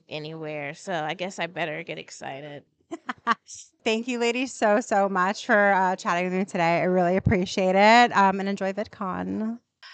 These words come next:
Speaker 2: Um, so the next day, day one officially of the industry track. Um, so we started bright and early. There were, uh, tons of panels.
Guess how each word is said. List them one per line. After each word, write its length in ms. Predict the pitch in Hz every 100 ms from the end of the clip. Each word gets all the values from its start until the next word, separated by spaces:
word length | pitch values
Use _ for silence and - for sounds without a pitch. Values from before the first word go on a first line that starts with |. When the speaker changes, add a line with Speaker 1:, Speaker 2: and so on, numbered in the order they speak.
| - -
Speaker 2:
Um, 440 | 233 233 233 233
so 480 | - 254 240 233 214 - _ _
the 220 | 165 202
next 380 | 294 262 - -
day, 500 | 165 156 147 147 - 156
day 240 | 160 160
one 560 | 170 165 180 208 233 247
officially 960 | 185 - - 208 - 165 147 147 160 -
of 260 | 170 160 165 -
the 160 | 226 -
industry 520 | 254 359 - - -
track. 540 | - - 50 220 - - - - - -
Um, 300 | 175 175 175
so 160 | -
we 60 | 175
started 360 | - 180 175
bright 360 | - 165 170 240
and 140 | 277 -
early. 600 | 190 190 185 185 185 185 _ _ _
There 160 | 175 175
were, 500 | 175 170 165 165 -
uh, 220 | 165 160 -
tons 520 | - - 226 294 302
of 100 | 254
panels. 800 | - - 175 151 139 139 143 156